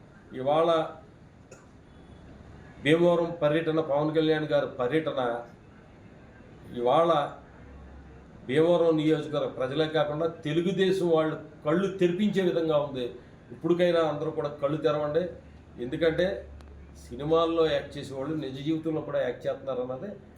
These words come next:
పవన్ కళ్యాణ్ గారి వ్యవహార శైలిని బట్టి రుజువయింది. ఎంపీ ఎందుకు వచ్చింది సార్? నేను ఎమ్మెల్యేగానే పోటీ చేస్తా. జగన్మోహన్ రెడ్డి గారు భీమవరం వచ్చినప్పుడు సభలోనే చెప్పారు కదా,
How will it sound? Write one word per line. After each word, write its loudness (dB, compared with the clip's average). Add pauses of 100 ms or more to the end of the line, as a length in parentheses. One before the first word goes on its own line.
(500)
పవన్ 0
కళ్యాణ్ 0
గారి -2
వ్యవహార -2 (140)
శైలిని -4
బట్టి -6 (680)
రుజువయింది. -4 (800)
ఎంపీ 2
ఎందుకు 4
వచ్చింది 0
సార్? 2
నేను -2
ఎమ్మెల్యేగానే 4
పోటీ -2
చేస్తా. -6
జగన్మోహన్ 4
రెడ్డి -2
గారు 2
భీమవరం 2
వచ్చినప్పుడు -2
సభలోనే -2
చెప్పారు -4
కదా, -6